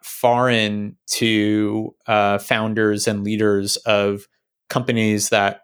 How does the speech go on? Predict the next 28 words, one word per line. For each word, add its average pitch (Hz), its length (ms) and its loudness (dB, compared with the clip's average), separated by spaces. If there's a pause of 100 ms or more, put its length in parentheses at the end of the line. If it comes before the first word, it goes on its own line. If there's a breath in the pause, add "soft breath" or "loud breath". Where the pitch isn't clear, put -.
(280)
are 110 560 2 (220)
backed 110 360 0
by 107 140 2
venture 107 300 -2
capital 120 600 0 (240 soft breath)
and 110 640 0
are 110 160 2
trying 104 400 0
to 98 120 2
have, 98 680 0
uh, 101 240 2
an 107 160 -2
impact 113 460 0
in 101 100 -2
their 98 160 -2
work, 120 320 -2
and, 101 200 -8
and 101 140 -6
that 101 160 0
they 110 140 0
aren't 107 440 0
just - 440 0 (680)
building, 117 680 2 (100)
um, 104 680 0 (180)
you 123 100 -2
know, 101 320 0
an 110 180 -4
app 131 380 0